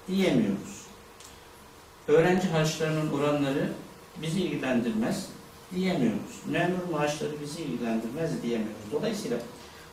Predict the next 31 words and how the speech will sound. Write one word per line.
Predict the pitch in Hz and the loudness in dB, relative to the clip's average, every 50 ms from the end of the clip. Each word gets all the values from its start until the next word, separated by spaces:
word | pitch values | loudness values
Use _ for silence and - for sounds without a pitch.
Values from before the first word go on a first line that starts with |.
| - | -6
otoritenin | 131 127 - 156 160 160 160 165 180 180 175 185 180 - - | -6 -4 0 0 2 2 2 2 0 0 2 2 2 2 2
verdiği | - 131 123 113 107 - 90 87 - - - - - | 2 2 2 2 2 0 -4 -6 -8 -8 -10 -10 -10
bir | 165 160 - | -6 -6 -4
dizi | - - - - | -6 -6 -6 -6
karar | - 247 233 - - | -4 -2 -2 0 0
var | - - 185 180 170 | -2 -2 -4 -4 -4
ve | 165 160 | -4 -4
bu | 160 156 | -4 -4
kararlar | 147 127 120 120 120 120 - 123 117 | -2 0 0 0 0 -2 -2 -4 -6
bizi | 113 - - - | -8 -10 -10 -10
çok | - - - - 113 | -10 -10 -10 -10 -12
yakından | 104 - 117 110 107 160 160 | -10 -8 -6 -4 -2 -2 -2
etkiliyor. | 160 - - - - - 180 160 160 196 196 - - - - - - - | -4 -4 -6 -8 -10 -12 -12 -12 -12 -12 -12 -14 -14 -18 -18 -14 -8 -6
Dolayısıyla | 220 220 - - - 196 - - - | -2 -2 -2 -2 -2 -2 -2 -2 0
buna | 240 311 | 2 2
da | 339 - 226 - - | 2 2 2 0 -2
kayıtsız | - - 196 - - - - - - - | -4 -8 -8 -8 -10 -12 -12 -12 -12 -14
kalıyoruz. | 101 98 95 95 95 92 90 - - - - - - - - - - - - - - - - - - - - | -14 -14 -14 -14 -16 -16 -16 -18 -18 -18 -18 -18 -20 -20 -20 -20 -20 -20 -20 -20 -20 -20 -20 -20 -16 -6 2
Burada | 214 233 247 - - | 6 6 8 8 6
geçtik. | - - - - - - - - - - - - - - - - | 4 4 2 0 0 -2 -4 -6 -8 -8 -10 -14 -16 -18 -18 -6
Kaynakların | - - 180 214 226 226 - 190 190 196 202 220 190 165 | 0 4 6 6 8 6 4 4 2 4 4 6 6 6
bölüşümü | 156 160 160 160 160 - - 151 147 135 | 6 6 6 6 6 4 2 0 0 0
sorunu | - - - 110 104 98 | -2 -2 -2 -2 -2 -2
var. | 95 92 92 92 - - - - - - - - - - - - - - - - - - - - - - | -4 -6 -6 -10 -12 -12 -14 -16 -18 -18 -20 -20 -20 -20 -20 -20 -20 -20 -20 -20 -20 -20 -20 -20 -6 0
Kaynak | - 180 180 190 196 196 - - | 4 6 6 8 6 6 4 2
deyince | 202 185 165 147 147 | 2 2 4 4 4
aklımıza | 147 147 147 151 151 147 147 | 4 2 0 -2 -4 -4 -2
hemen | 147 151 151 147 143 | -2 -2 0 0 -2
ekonomik | 139 139 143 143 139 135 139 139 - | -2 -4 -4 -4 -4 -4 -4 -4 -4
kaynaklar | 131 123 120 117 113 113 - - - | -4 -2 -2 -2 -2 -2 -2 -2 0
gelmez. | 101 - - - - 98 - - - - | 0 2 2 2 2 2 0 -2 -6 -10